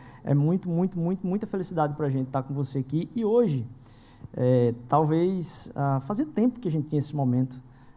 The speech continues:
aqui, é, e eu queria, ah, antes de, de, de a gente começar nosso tempo de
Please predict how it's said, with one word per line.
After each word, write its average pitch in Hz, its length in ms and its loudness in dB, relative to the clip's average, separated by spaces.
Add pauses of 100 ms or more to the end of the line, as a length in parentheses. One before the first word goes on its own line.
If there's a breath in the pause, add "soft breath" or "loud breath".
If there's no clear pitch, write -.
aqui, 156 440 -4 (220)
é, 113 540 -4
e 120 140 2
eu 151 140 2
queria, 165 720 2 (280)
ah, 123 200 -6 (160)
antes 147 320 -4
de, 143 360 2
de, 127 400 0
de 135 200 -2
a 135 60 4
gente 131 200 0
começar 147 380 0
nosso 156 240 -2
tempo 135 260 -2
de 131 360 2